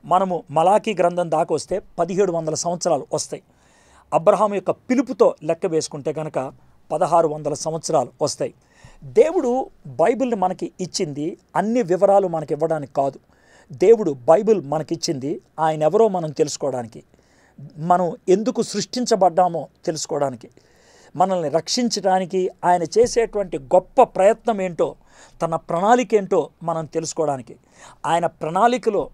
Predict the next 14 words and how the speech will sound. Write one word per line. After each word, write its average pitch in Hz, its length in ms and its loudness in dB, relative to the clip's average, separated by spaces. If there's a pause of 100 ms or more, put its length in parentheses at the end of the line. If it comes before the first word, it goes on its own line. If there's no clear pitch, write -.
మనము 175 280 -4 (120)
అమర్చబడ్డాము 196 960 4 (400)
అని 170 160 -4
మనము 147 360 -8 (100)
గుర్తించటానికి. 151 920 -6 (500)
అది 170 160 0
మనము 165 280 -4
గుర్తించినప్పుడు 185 1000 -4 (880)
వాక్యాన్ని 160 800 2 (180)
సందర్భానుసారంగా 208 1200 2
ధ్యానం 170 380 -2 (100)
చేసుకున్నప్పుడు 151 600 -6 (480)
మన 156 200 -2
దేవుడు 196 420 2